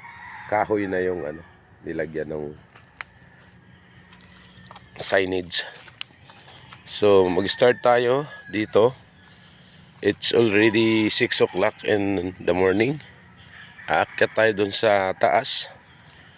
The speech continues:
Ito po yung mataas na akyatin dito sa, ano,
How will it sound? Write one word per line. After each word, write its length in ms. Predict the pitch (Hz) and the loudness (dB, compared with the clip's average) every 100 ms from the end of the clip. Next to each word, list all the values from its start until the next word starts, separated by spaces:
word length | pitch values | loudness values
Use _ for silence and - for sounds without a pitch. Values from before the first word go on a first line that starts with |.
| - - - - - - | -20 -20 -20 -20 -20 -16
Ito 240 | - 123 - | -2 -2 0
po 160 | 127 | 2
yung 480 | 123 123 120 120 113 113 - - - - - - - - - | 4 4 2 0 -2 -6 -12 -16 -20 -18 -18 -20 -20 -20 -18
mataas 480 | - - 87 120 - | -4 0 2 0 0
na 320 | 113 110 110 | 0 2 2
akyatin 560 | 104 - 110 104 110 101 | -2 0 0 2 0 0
dito 240 | 101 95 | 0 0
sa, 320 | 101 - 98 | -2 2 2
ano, 80 | 85 | 2